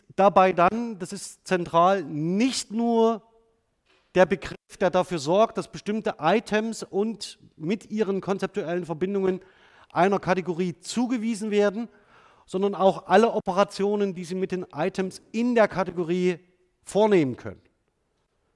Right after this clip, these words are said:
Wenn Sie zum Beispiel feststellen, dass Sie, es gibt ab und zu mal so eine Tendenz, dass auf Bauernhöfen neue Tiere eingesetzt werden. Zum Beispiel Lamas eignen sich hervorragend zum Schafehüten.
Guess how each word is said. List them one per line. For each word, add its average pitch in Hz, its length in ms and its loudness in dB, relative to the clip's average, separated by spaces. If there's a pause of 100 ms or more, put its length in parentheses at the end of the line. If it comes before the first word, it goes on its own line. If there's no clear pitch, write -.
(880)
Wenn 208 260 0
Sie 233 100 -8
zum 202 140 -6
Beispiel 190 460 -2
feststellen, 202 760 -4
dass 180 180 -6
Sie, 170 320 -4 (420)
es - 80 -18
gibt 214 140 -4
ab 196 100 0
und 185 100 -2
zu 196 100 -8
mal 180 140 -2
so 160 80 -2
eine 170 140 -2
Tendenz, 156 380 0
dass 170 100 -2
auf 156 160 2
Bauernhöfen 165 640 2
neue 160 240 2
Tiere 170 320 0
eingesetzt 101 540 -8
werden. 85 320 -14 (560)
Zum 123 120 -14
Beispiel 156 480 0
Lamas 160 500 4
eignen 160 420 0
sich 147 280 -12
hervorragend 180 880 0
zum 170 160 -8
Schafehüten. 135 600 -2